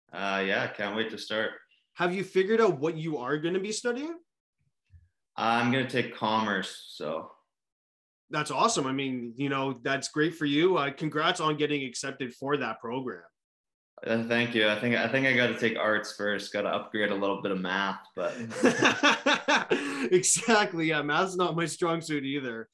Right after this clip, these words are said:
Speaker 1: <laughs>
Speaker 2: What
Speaker 1: Yeah.
Speaker 2: factors of your game are you hoping to bring to MacEwan?
Speaker 1: Uh, I'd just say I'm a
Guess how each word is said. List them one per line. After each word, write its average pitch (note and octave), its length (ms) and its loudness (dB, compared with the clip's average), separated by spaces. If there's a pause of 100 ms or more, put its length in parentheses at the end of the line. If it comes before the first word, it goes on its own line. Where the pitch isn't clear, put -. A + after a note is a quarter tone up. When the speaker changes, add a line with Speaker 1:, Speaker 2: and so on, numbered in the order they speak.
(120)
Speaker 1:
<laughs> A#2 640 -4
Speaker 2:
What G#3 460 -2
Speaker 1:
Yeah. - 100 -8
Speaker 2:
factors G#3 480 2
of E3 260 0
your F#3 120 2
game C#3+ 260 0
are B2+ 80 -2
you B2+ 200 -4
hoping F3+ 340 -2
to D3 80 -2
bring A#2 480 -6
to A2+ 120 -6
MacEwan? G2+ 600 -14 (680)
Speaker 1:
Uh, C#3 520 4 (180)
I'd C3+ 180 0
just D3+ 200 0
say B2+ 200 6
I'm A#2 240 4
a G#2+ 400 0